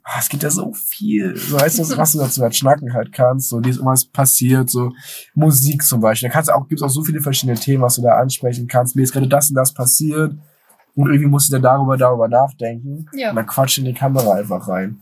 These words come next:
Speaker 1: Bisschen wie ein Journal.
Speaker 2: Ja, stimmt, so kann man das wirklich sehen.
Speaker 1: Ja,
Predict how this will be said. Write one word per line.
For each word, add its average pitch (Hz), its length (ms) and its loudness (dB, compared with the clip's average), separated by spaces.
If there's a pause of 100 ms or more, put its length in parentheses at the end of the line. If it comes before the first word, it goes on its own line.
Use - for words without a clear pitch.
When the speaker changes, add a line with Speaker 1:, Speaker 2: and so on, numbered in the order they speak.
Speaker 1:
Bisschen 175 300 4
wie 123 100 4
ein 110 80 2
Journal. 120 540 0 (440)
Speaker 2:
Ja, 294 680 0 (160)
stimmt, 330 420 -6
so 247 120 -8
kann 311 120 -10
man 359 120 -6
das - 120 -6
wirklich 381 280 -8
sehen. 208 260 -6
Speaker 1:
Ja, 131 300 2